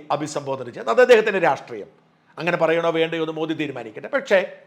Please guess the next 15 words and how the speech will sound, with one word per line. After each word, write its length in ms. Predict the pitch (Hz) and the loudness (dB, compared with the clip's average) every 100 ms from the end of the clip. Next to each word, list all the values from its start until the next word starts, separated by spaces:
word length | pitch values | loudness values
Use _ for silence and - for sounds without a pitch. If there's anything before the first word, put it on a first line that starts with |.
| _ | _
കോൺഗ്രസ് 460 | - 247 277 214 - | 4 6 8 6 4
അങ്ങനെ 340 | 185 160 165 | 0 -2 -4
ഒരിക്കലും 420 | 156 151 156 156 135 | -4 -4 -6 -8 -4
പറഞ്ഞിട്ടില്ലാതിരിക്കവേ 1040 | 139 156 180 151 143 143 139 127 135 139 - - _ _ _ _ | -4 -4 -8 -6 -2 0 -2 -6 -2 -2 -2 -10 _ _ _ _
ഇത്തരമൊരു 380 | 165 233 208 170 135 | 0 2 2 0 -4
പ്രസ്താവന 460 | 135 180 180 180 | -2 2 4 2
പറഞ്ഞത് 380 | 139 131 135 165 - | -2 -4 -4 -6 0
വർഗീയ 560 | 156 175 175 202 190 - - - | 0 0 -2 0 2 2 -2 -6
ചേരിതിരിവാണ് 760 | 165 165 190 185 165 143 135 95 - _ _ - | 0 2 2 2 0 0 -2 -6 -18 _ _ -8
എന്ന 220 | 190 190 | -2 0
തരത്തിൽ 240 | 170 - 151 | 0 -2 -4
വലിയ 420 | 151 165 170 170 - | -2 -2 -2 -2 -4
വിവാദമുണ്ടായിരിക്കുന്നു. 880 | 160 160 170 156 131 113 98 98 90 _ _ - | 2 4 6 2 -4 -6 -8 -16 -18 _ _ -4
പ്രതിപക്ഷം 580 | 160 170 175 175 160 160 - | 2 4 2 0 -6 -8 -6
രംഗത്തിറങ്ങിയിരിക്കുന്നു, 920 | 143 160 165 160 165 160 165 175 196 | -2 0 -2 -2 -2 -2 -4 -8 -10